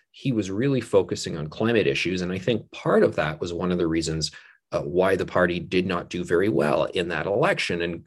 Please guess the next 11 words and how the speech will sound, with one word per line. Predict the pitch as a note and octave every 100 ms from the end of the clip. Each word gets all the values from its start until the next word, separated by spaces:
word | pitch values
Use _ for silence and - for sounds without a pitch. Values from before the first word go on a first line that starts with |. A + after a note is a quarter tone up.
| _
Elizabeth | A2 G#2 F#2+ F2
May | G2 G2 G2+
was | F2+ F#2 G2 -
the |
primary | E2 - G#2+ B2 A#2 G2 F#2
political | F2+ F#2+ F2+ E2 - D2
leader | A2 G#2+ E2 D#2 - _
who | - G2+
was | G2
very | F2+ G2
focused | G#2 - F#3+ G#3 - -